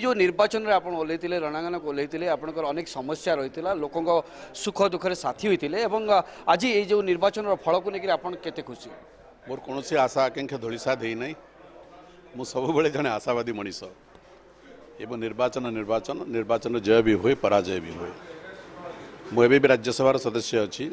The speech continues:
Speaker 2: ମୁଁ କେବଳ ଗୋଟିଏ କଥା କହିବି ଯେ ଓଡ଼ିଶାର ଜନସାଧାରଣ କ୍ରମାଗତ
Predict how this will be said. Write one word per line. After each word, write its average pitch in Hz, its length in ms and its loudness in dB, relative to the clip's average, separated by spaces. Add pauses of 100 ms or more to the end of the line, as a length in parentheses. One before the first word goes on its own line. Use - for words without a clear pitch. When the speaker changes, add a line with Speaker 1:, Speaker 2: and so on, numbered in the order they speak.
(140)
Speaker 2:
ମୁଁ 113 80 -2
କେବଳ 123 240 0
ଗୋଟିଏ 113 240 -2
କଥା 123 240 2
କହିବି 101 300 -2 (1120)
ଯେ 135 120 4 (480)
ଓଡ଼ିଶାର 131 420 6
ଜନସାଧାରଣ 107 600 4 (960)
କ୍ରମାଗତ 143 380 4